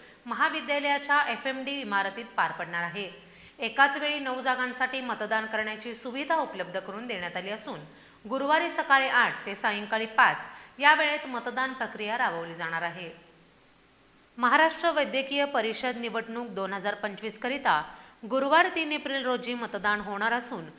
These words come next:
कोल्हापुरातील दोन हजार सहाशे एकाहत्तर वैद्यकीय मतदार मतदानाचा हक्क बजावणार आहेत. हे मतदान शेंडा पार्क इथल्या राजर्षी शाहू महाराज शासकीय वैद्यकीय महाविद्यालयाच्या एफएमडी इमारतीत पार पडणार आहे.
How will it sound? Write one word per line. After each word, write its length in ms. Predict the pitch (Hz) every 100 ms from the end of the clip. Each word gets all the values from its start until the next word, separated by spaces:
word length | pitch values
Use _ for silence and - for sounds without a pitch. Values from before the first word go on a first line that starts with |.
| - - -
कोल्हापुरातील 840 | 269 247 330 339 320 320 320 269
दोन 220 | 240 247
हजार 320 | 254 247 240
सहाशे 400 | 247 240 214 240
एकाहत्तर 720 | 226 226 214 - 311 320 311
वैद्यकीय 500 | 285 233 190 220 233
मतदार 460 | 220 226 262 262 262
मतदानाचा 680 | 240 202 214 208 214 208 240
हक्क 280 | 214 - 214
बजावणार 480 | 220 175 170 175
आहेत. 220 | 170 185 175 - - - - - - 285
हे 100 | 302
मतदान 480 | 302 294 277 294 285
शेंडा 320 | 269 226 240
पार्क 300 | 247 254 254
इथल्या 260 | 247 247
राजर्षी 480 | 247 190 185 202 240
शाहू 280 | 214 226 214
महाराज 380 | 214 214 214 214
शासकीय 440 | 208 - - 247
वैद्यकीय 460 | 233 208 208 208 214
महाविद्यालयाच्या 960 | 208 190 202 196 220 247 254 254 170 156 - - -
एफएमडी 520 | - 254 302 311 330 311
इमारतीत 480 | 262 233 226 240 240
पार 140 | 220 185
पडणार 340 | 180 175 175
आहे. 280 | 180 190